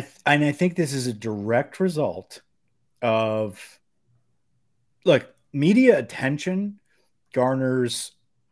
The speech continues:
publicity, and it's, it's attention to your program. And Dion has set an example of,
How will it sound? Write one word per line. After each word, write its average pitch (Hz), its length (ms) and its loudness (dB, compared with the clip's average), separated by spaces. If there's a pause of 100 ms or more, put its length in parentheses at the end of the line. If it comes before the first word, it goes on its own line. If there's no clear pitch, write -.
publicity, 107 800 -2
and 113 140 -4
it's, - 340 -8
it's - 600 -4
attention 131 580 -6
to 120 120 -8
your 107 180 -6
program. 90 560 -12 (520)
And 120 400 2
Dion 117 640 0
has 120 340 -8
set - 680 0
an 113 140 -6
example 123 720 -6 (480)
of, 110 600 0